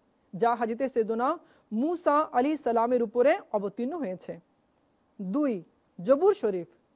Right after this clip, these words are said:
হযরতে সাইয়েদনা দাউদ আলাইহিস সালামের উপরে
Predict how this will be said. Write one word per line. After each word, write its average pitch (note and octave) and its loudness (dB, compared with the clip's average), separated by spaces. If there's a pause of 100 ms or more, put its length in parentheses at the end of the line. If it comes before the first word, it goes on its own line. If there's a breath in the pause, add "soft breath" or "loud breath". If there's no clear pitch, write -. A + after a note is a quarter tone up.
(340 soft breath)
হযরতে D4+ 2
সাইয়েদনা C#4+ 4
দাউদ B3 2
আলাইহিস C4+ -2
সালামের A3 0
উপরে A3+ 0